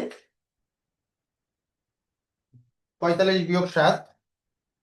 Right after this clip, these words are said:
আটত্রিশ, প্লাস এক, অর্থাৎ ঊনচল্লিশ।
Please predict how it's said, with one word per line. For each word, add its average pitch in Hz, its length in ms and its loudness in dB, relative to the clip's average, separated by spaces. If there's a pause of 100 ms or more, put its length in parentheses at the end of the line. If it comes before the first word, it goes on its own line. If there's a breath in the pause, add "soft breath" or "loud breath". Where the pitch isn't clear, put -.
(2250)
আটত্রিশ, - 540 -2 (2250)
প্লাস 202 280 4 (240)
এক, 104 100 -12 (360)
অর্থাৎ 202 520 -2 (1600)
ঊনচল্লিশ। 185 580 0